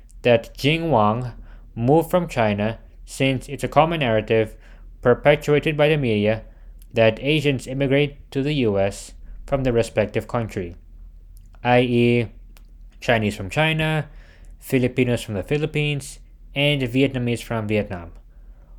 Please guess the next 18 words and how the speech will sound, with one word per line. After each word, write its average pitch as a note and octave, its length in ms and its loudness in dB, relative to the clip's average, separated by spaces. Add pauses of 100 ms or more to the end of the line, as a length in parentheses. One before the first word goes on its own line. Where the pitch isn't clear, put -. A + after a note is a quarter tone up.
(140)
While A2+ 160 4
this D#3+ 240 4
may F3+ 100 4
be F3 140 0
true F3 160 -2
for A3 140 2
some, A2+ 400 -2 (680)
I A2+ 100 0
know A#2 160 4
it A2 100 4
is A2 120 4
for G2 140 -4
me, G#2+ 380 -4 (180)
being A2 240 0
a G2 100 -2
first-generation G#2+ 1000 -2
Filipino B2+ 540 -2
immigrant, G2+ 580 -4